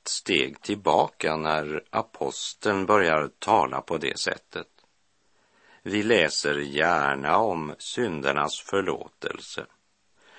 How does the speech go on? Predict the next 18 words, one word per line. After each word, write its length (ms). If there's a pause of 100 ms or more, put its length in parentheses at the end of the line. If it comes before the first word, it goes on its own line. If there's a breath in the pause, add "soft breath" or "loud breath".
och 300
om 220
Guds 500
välsignelse 1300
och 140
att 180
alla 600
Guds 320
löften 720
i 180
Jesus 600
Kristus 600
fått 300
sitt 240
ja 220
och 100
sitt 240
amen. 460